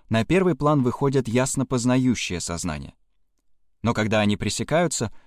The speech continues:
при отсутствии иного преобладающего объекта проявляется бхаванга. Бхаванга присутствует в момент смерти – а в следующее мгновение проявляется как сознание перерождения,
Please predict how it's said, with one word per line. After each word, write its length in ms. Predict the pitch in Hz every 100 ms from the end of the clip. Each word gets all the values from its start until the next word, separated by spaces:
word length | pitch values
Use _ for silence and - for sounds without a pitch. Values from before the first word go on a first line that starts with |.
| -
при 120 | 131
отсутствии 560 | 135 - 175 - 143 131
иного 380 | 131 135 143 107
преобладающего 840 | - 101 92 98 90 87 - 90 95
объекта 440 | 92 151 - 180 - -
проявляется 580 | 110 101 95 104 104 120
бхаванга. 580 | - 101 76 71 64 - _ _ _ _ _ _ _ _ _
Бхаванга 460 | - 123 165 208 190
присутствует 600 | 151 135 156 - 143 127
в 40 |
момент 300 | 123 120 117
смерти – 520 | - 117 95 - 76 - - - -
а 120 | 110
в 40 |
следующее 500 | - 151 123 - 123
мгновение 440 | 107 117 147 160 123
проявляется 680 | 113 113 110 123 - 110
как 260 | - 107 -
сознание 540 | 110 101 113 98 95
перерождения, 760 | 110 101 95 92 107 165 180